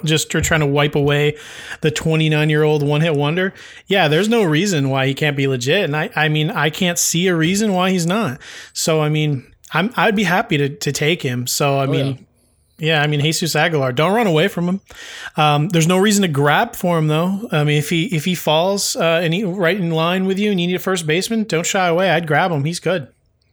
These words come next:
Speaker 1: But I do think he ends the second tier of what we could call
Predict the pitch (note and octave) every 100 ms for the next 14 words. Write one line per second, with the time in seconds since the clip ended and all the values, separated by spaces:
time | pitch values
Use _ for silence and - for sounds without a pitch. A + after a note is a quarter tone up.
0 | _ - _ _ _ _ - - _ F3
1 | D#3+ - E3+ D3 D3+ F3+ G#3 F#3+ - E3
2 | F#3+ E3+ F3+ E3+ - - - - _ _
3 | _ D3+ D#3+ - - A3 G#3+ D#3+ - F3
4 | D3 C#3 C3+ C#3+ E3+ F3+ D#3+ D3 D#3 C#3
5 | D#3+ C#3+ C#3 C3+